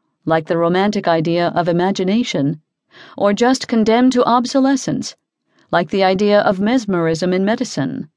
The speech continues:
All extremist intellectual movements in history have this character, and postmodernism is one of them. No one now subscribes entirely to the romantic view of imagination, even though the functions of the imagination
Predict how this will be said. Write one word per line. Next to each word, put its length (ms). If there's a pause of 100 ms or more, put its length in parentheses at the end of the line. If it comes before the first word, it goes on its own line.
(880)
All 240
extremist 680
intellectual 600
movements 460
in 100
history 420
have 220
this 160
character, 560 (260)
and 160
postmodernism 1000
is 120
one 200
of 100
them. 320 (680)
No 180
one 280
now 160
subscribes 640
entirely 640
to 100
the 100
romantic 520
view 280
of 140
imagination, 800 (480)
even 300
though 140
the 100
functions 560
of 80
the 140
imagination 800